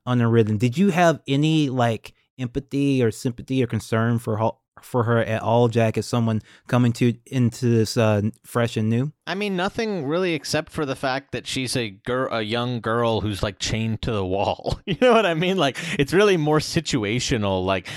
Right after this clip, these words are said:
Speaker 2: as far as, like, how she acts and who she is, I'm really not seeing anything sort of beyond standard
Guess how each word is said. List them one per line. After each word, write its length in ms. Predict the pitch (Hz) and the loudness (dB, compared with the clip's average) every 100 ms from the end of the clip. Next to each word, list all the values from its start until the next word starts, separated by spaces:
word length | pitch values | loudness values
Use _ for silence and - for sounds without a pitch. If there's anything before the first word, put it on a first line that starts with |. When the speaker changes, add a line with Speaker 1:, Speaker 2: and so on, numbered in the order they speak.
| - | -6
Speaker 2:
as 140 | 113 95 | -4 0
far 280 | 139 165 165 | 2 4 2
as, 140 | 135 | 0
like, 300 | 131 110 - _ _ _ _ - | -2 -2 -6 _ _ _ _ -14
how 420 | - 127 131 135 | -10 -8 -4 -4
she 380 | - - 131 120 | -4 -6 -6 -6
acts 500 | 113 113 123 - - | -4 -4 -6 -8 -6
and 180 | 113 104 | -4 -2
who 220 | 92 120 | -2 -4
she 260 | 110 - 110 | -4 -4 -4
is, 520 | 104 113 120 104 95 | -4 -2 0 -2 -4
I'm 180 | - 123 | -4 -2
really 220 | 143 202 | 0 0
not 220 | 214 190 190 | -2 -2 -6
seeing 420 | - 175 208 135 | -6 -2 -2 -2
anything 640 | 120 127 - 123 123 135 - - - | -4 -6 -6 -6 -4 -8 -10 -18 -16
sort 280 | - 135 139 | -6 -2 -2
of 180 | 139 127 | -2 -6
beyond 840 | 131 120 107 113 127 131 135 143 - _ _ _ _ _ - | -4 -2 -2 -2 -2 -2 -2 -4 -8 _ _ _ _ _ -10
standard 1120 | - - 110 113 127 131 127 131 131 131 131 | -8 -4 -4 -2 -2 -2 -2 -2 -4 -4 -6